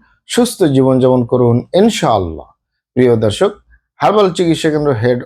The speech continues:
অফিসের পক্ষ থেকে দেশে এবং প্রবাসে দীর্ঘ ঊনত্রিশ বছরের অধিক সময় চিকিৎসা দিয়ে, সেবা দিয়ে,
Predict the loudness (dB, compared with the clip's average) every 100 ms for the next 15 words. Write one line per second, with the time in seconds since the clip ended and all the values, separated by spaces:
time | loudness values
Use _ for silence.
0 | -6 -4 -2 -2 -2 -4 -4 -2 -2 0
1 | -4 -8 _ _ _ -2 0 2 0 0
2 | 0 -2 -2 0 -2 -4 -8 -10 _ _
3 | _ -2 2 4 2 0 -2 -2 0 -2
4 | 0 0 0 0 -2 -2 -2 -4 -4 -6
5 | _ _ _ -2 0 0 0 0 2 0
6 | -2 0 0 0 0